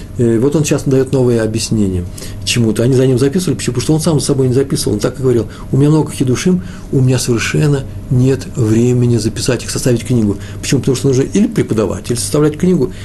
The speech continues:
И он решил преподавать. Для него это было важнее. Однажды вся ешива,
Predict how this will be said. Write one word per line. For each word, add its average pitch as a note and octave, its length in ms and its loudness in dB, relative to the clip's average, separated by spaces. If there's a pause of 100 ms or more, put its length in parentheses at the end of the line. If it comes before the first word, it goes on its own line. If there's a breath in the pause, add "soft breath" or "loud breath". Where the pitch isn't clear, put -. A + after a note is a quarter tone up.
(140 loud breath)
И A#2+ 60 0
он B2+ 180 4
решил A2 380 0 (300 loud breath)
преподавать. A#2 480 0
Для G#2 100 2
него A2+ 140 2
это G2+ 100 0
было G2+ 160 0
важнее. G2 340 0 (720 loud breath)
Однажды A#2 380 0
вся C3+ 180 0
ешива, B2+ 560 0